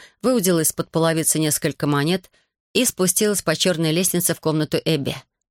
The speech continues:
Экономка жила в каморке, больше походившей на чулан,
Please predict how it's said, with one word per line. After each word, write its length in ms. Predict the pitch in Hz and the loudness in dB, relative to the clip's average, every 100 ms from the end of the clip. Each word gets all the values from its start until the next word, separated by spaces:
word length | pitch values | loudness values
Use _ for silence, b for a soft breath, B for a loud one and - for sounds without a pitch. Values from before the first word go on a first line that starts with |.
| _ | _
Экономка 500 | 165 175 175 170 175 | -2 0 0 0 0
жила 220 | 170 165 | 0 0
в 80 | - | 0
каморке, 500 | 170 175 208 - 156 | -2 0 0 -2 -2
больше 380 | 143 180 - 160 | 0 0 0 -2
походившей 640 | 151 165 147 170 - 165 | -2 -2 0 0 0 0
на 100 | 180 | 0
чулан, 460 | - 175 147 143 | 0 0 0 -2